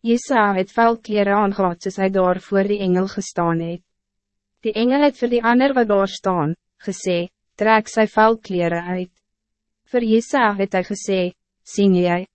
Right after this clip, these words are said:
ek het jou sonde van jou af weggeneem en ek trek nou vir jou feestklere aan."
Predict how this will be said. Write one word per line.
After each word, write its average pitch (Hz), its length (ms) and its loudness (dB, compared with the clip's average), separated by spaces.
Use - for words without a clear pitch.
ek 196 120 -2
het 208 160 0
jou 214 140 2
sonde 226 360 2
van 214 180 0
jou 185 200 4
af 208 200 0
weggeneem 196 600 0
en 185 140 -2
ek 190 220 -4
trek 185 360 0
nou 170 220 2
vir 170 180 -4
jou 175 180 0
feestklere 170 640 -4
aan." 160 420 -4